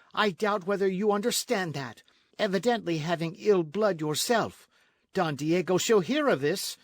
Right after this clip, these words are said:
He is my father's friend. And you would wed the rich Don Diego, eh, and straighten out your father's affairs? You would not wed an honorable soldier, but would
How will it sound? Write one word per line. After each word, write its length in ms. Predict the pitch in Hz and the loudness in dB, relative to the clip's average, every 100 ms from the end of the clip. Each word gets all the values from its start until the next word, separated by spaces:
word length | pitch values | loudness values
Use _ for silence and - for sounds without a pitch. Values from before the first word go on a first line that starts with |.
| _ _ - | _ _ -6
He 300 | 277 254 190 | -2 0 0
is 140 | 175 | 0
my 140 | 175 | 0
father's 480 | 151 - 214 180 139 | -2 0 0 0 -2
friend. 460 | - 254 220 127 - _ _ _ _ _ _ _ - | -2 -2 -2 -2 -12 _ _ _ _ _ _ _ -6
And 320 | 147 151 135 | -2 -2 -4
you 300 | 127 165 180 | -4 0 0
would 240 | 202 226 175 | 0 -4 -4
wed 380 | 165 156 160 | -2 0 -2
the 100 | 151 | 0
rich 440 | 123 123 190 - - | 0 0 -2 -2 -2
Don 260 | 170 165 | 0 0
Diego, 720 | 175 226 220 147 101 87 71 - | -4 -2 2 2 0 -6 -8 -8
eh, 380 | 117 117 131 220 - - - | -4 -2 0 -2 -4 -18 -4
and 200 | 160 156 | -2 -2
straighten 480 | - 180 185 185 | -2 0 0 -2
out 160 | 175 170 | -4 -2
your 120 | 170 | -6
father's 440 | - 180 180 175 190 | -2 0 0 0 -2
affairs? 680 | 170 202 208 247 247 - - _ _ _ | -2 -2 -2 -4 -8 -12 -14 _ _ _
You 160 | - 170 | -2 2
would 140 | 190 185 | 2 2
not 240 | 202 175 | 0 0
wed 320 | 165 196 190 | 0 2 2
an 140 | 190 170 | 0 -2
honorable 460 | 175 180 165 156 | 0 0 0 -2
soldier, 580 | - - 170 180 - 269 | -2 0 0 0 -2 -8
but 300 | 208 156 - | -2 -4 0
would 180 | 143 | -2